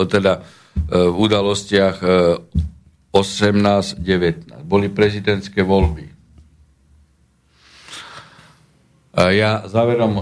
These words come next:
roka ako prezidentský kandidát osemnásť,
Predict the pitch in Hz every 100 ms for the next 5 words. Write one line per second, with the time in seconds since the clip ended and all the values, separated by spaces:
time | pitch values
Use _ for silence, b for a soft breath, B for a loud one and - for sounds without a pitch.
0 | 90 101 107 104 110 110 107 104 98 -
1 | 101 98 104 101 101 - 92 92 92 92
2 | 101 104 - 90 92 90 95 101 104